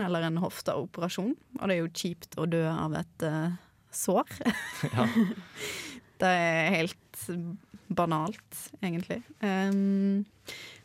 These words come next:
Speaker 1: men likevel så er vi faktisk, eh, li-, altså, vi hører, jeg synes vi hører alt for mye om antibiotikaresistente i media. Jeg synes det er blåst litt opp, men faktisk så er vi blant de land nå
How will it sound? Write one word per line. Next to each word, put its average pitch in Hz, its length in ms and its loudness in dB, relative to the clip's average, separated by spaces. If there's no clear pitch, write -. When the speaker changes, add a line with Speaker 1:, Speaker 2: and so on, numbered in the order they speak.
Speaker 1:
men 247 100 6
likevel 262 500 4
så - 140 -4
er 226 100 4
vi 196 80 2
faktisk, 190 360 -2
eh, 165 240 4
li-, 175 160 0
altså, 180 220 2
vi 185 100 6
hører, 185 180 4
jeg 175 200 2
synes 160 220 0
vi 170 120 2
hører 151 240 0
alt 156 180 -2
for 151 140 -4
mye 160 260 -2
om 156 140 0
antibiotikaresistente - 1120 -4
i 160 60 0
media. 151 260 0
Jeg 165 140 -2
synes 165 140 -4
det 151 120 0
er 165 80 0
blåst 160 320 -2
litt - 140 -6
opp, 151 180 -2
men 156 300 0
faktisk - 420 -4
så - 140 -2
er 131 100 0
vi 160 160 -2
blant 160 200 -2
de 165 120 -2
land 156 240 0
nå 156 80 0